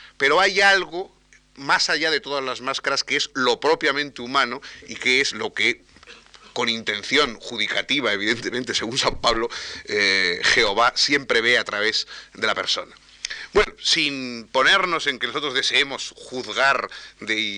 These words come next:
y, y castigar, digamos, de esa manera, pero no estaría mal que reflexionáramos un poco sobre eso genérico humano que hay por debajo de todas las máscaras. De todas las máscaras culturales,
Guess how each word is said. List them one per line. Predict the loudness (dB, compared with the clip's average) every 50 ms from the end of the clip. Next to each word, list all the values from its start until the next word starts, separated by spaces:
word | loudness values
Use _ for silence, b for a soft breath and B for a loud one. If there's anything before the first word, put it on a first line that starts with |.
| -8
y, | -4 -4 -2 -2 -4 -4 -6
y | -4
castigar, | -2 0 0 0 0 -2 -2 0 2 4 4 4 2 0
digamos, | -2 -6 -8 -8 -8 -8
de | -8
esa | -6 -4
manera, | -2 0 0 0 -2 -2 -4 B B B B B B
pero | 0 2 2 2 0 -2
no | -6 -2 -2 0
estaría | 0 2 2 2 4 4 4
mal | 4 4 2 2 0 -2 -6
que | -6 -4
reflexionáramos | -4 -4 -4 -4 -4 -2 0 2 2 2 2 0 -4 -8 -8 -8 -8
un | -8 -8
poco | -8 -6 -4 -4 -2
sobre | -2 0 0 2 2 2 2 2 0 B B B B B B B B B -20 -20 _ _ 0
eso | 2 2 4 2 2 2 0 -2 -4 _ _ -10 -4
genérico | -2 0 2 2 2 2 2 4 2 2 2 0 -4 -2 -2 0
humano | 0 0 2 4 4 4 4 2 0 -4
que | -2 0 2 2
hay | 2 2
por | 0 -2 -2 0
debajo | 2 2 2 2 0 0 -4
de | -6 -6
todas | -4 -4 -4 -4
las | -6 -8 -10
máscaras. | -10 -12 -12 -12 -16 -16 -18 -18 -20 _ _ b b b b b b b b b b b b b b b b b -18 -18 -18 -14 -4
De | 0 0 2
todas | 4 4 4 4
las | 4 2 2
máscaras | 2 0 0 0 0 0 0 0 0 -2
culturales, | -6 -10 -12 -12 -12 -12 -10 -4 0 2 4 4 4 2 0 -2 -4 -6 -6 -8 -10 -12